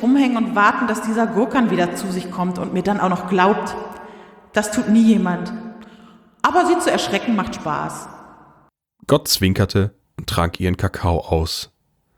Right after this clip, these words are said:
Speaker 1: „Danke fürs Zuhören, mein Junge. Das hat gut getan. Und der Kakao war wirklich vorzüglich. Kann ich mich irgendwie revanchieren?“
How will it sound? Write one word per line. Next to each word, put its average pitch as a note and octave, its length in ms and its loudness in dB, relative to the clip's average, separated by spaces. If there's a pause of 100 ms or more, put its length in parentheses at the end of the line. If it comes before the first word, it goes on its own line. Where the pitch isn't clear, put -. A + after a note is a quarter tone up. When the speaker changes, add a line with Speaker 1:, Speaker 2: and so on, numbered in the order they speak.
(360)
Speaker 1:
„Danke B3+ 260 0
fürs E4+ 300 -2
Zuhören, D4+ 320 4
mein F3 220 0
Junge. D#3+ 280 -6 (320)
Das G#3+ 220 2
hat A#3 200 0
gut F#3+ 140 -4
getan. E3 520 -2 (840)
Und F#3 200 -2
der G3+ 80 4
Kakao G3+ 500 0
war A#3 160 4
wirklich A#3+ 320 0
vorzüglich. C#4+ 840 0 (680)
Kann G#3 200 -2
ich G#3 100 0
mich A3+ 300 0
irgendwie C#4+ 380 4
revanchieren?“ A3+ 760 2